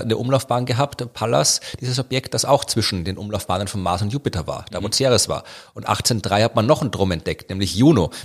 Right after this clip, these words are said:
Speaker 1: Ja, und achtzehnhundertsieben noch eins, Vesta. Und dann war's ein bisschen problematisch, weil man hat einen Planet gesucht
Speaker 2: Mhm.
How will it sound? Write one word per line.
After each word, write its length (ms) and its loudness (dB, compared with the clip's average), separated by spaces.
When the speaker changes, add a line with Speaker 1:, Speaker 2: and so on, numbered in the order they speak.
Speaker 1:
Ja, 100 -2
und 120 0
achtzehnhundertsieben 520 -2
noch 200 2
eins, 420 -2
Vesta. 400 4
Und 140 -2
dann 160 -2
war's 420 0
ein 100 -10
bisschen 200 -8
problematisch, 640 0
weil 60 -2
man 100 0
hat 240 -2
einen 280 0
Planet 360 -4
gesucht 480 0
Speaker 2:
Mhm. 200 -12